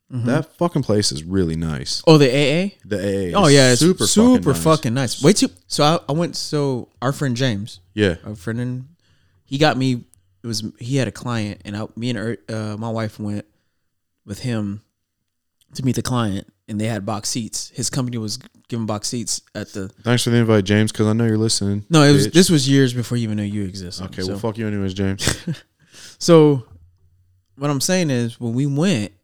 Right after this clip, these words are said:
Speaker 1: this is what made me realize I like hockey, and then made me realize I'm not doing hockey on the ice anymore.
Speaker 2: Mm-hmm.
Speaker 1: I'm doing hockey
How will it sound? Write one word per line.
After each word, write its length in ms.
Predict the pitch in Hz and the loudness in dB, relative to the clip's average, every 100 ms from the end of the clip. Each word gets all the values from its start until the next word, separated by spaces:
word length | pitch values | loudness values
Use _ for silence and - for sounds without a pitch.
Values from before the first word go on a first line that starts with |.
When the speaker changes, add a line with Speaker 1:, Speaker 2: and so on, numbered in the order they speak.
| _ | _
Speaker 1:
this 200 | 127 170 | -2 0
is 100 | 190 | 0
what 160 | 156 127 | 0 2
made 160 | 127 | 0
me 120 | 123 120 | 0 0
realize 460 | 120 110 101 95 - 117 | 0 0 -2 -6 -10 -4
I 100 | 123 | 0
like 200 | 131 120 | 0 0
hockey, 500 | 123 110 113 107 - | -2 -4 -4 -6 -6
and 100 | 113 | -6
then 200 | 110 107 | -4 -2
made 120 | 120 117 | -2 -2
me 80 | |
realize 320 | 110 107 101 - | -2 -2 -4 -4
I'm 160 | 117 123 | -4 -2
not 140 | 117 110 | -2 -2
doing 160 | 110 | -4
hockey 480 | 110 110 107 107 107 | -4 -6 -6 -8 -8
on 200 | 101 104 | -8 -8
the 120 | 101 - | -8 -10
ice 260 | 104 92 - | -12 -10 -10
anymore. 380 | 98 87 80 - | -10 -10 -12 -16
Speaker 2:
Mm-hmm. 300 | 107 101 92 85 _ | -20 -18 -16 -18 _
Speaker 1:
I'm 220 | 107 113 113 | -6 -4 0
doing 220 | 104 101 | -2 -2
hockey 600 | 101 98 - 92 90 | -6 -8 -8 -8 -8